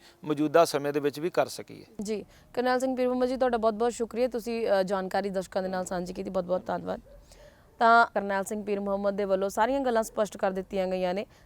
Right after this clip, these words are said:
Speaker 2: ਤਾਂ ਆਉਣ ਵਾਲੇ ਸਮੇਂ ਦੇ ਵਿੱਚ ਪਾਰਟੀ ਕਿਸ ਤਰ੍ਹਾਂ, ਅ, ਹੋਰ ਕਿਸੇ ਦੇ ਨਾਲ ਗੱਠਜੋੜ ਕਰੇਗੀ, ਇਹ ਵੀ ਜਿਹੜਾ ਬਹੁਤ ਜ਼ਿਆਦਾ, ਅ, ਸਵਾਲ ਜਿਹੜਾ ਹੈਗਾ, ਕਿਉਂਕਿ ਪਹਿਲੀ ਵਾਰ ਚੋਣ ਲੜਨਗੇ ਤਾਂ ਚੋਣ ਲੜਨਗੇ ਵੀ, ਅ, ਤਾਂ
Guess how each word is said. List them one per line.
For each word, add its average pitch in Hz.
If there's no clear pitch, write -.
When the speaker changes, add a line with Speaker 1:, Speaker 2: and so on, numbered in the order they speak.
Speaker 2:
ਤਾਂ 269
ਆਉਣ 294
ਵਾਲੇ 302
ਸਮੇਂ 269
ਦੇ 277
ਵਿੱਚ 247
ਪਾਰਟੀ 247
ਕਿਸ 226
ਤਰ੍ਹਾਂ, 233
ਅ, 190
ਹੋਰ 208
ਕਿਸੇ 214
ਦੇ 202
ਨਾਲ 196
ਗੱਠਜੋੜ 190
ਕਰੇਗੀ, 190
ਇਹ 247
ਵੀ 285
ਜਿਹੜਾ 214
ਬਹੁਤ 208
ਜ਼ਿਆਦਾ, 208
ਅ, -
ਸਵਾਲ 202
ਜਿਹੜਾ 220
ਹੈਗਾ, 208
ਕਿਉਂਕਿ 233
ਪਹਿਲੀ 240
ਵਾਰ 240
ਚੋਣ 220
ਲੜਨਗੇ 220
ਤਾਂ 233
ਚੋਣ 208
ਲੜਨਗੇ 208
ਵੀ, 247
ਅ, 208
ਤਾਂ 240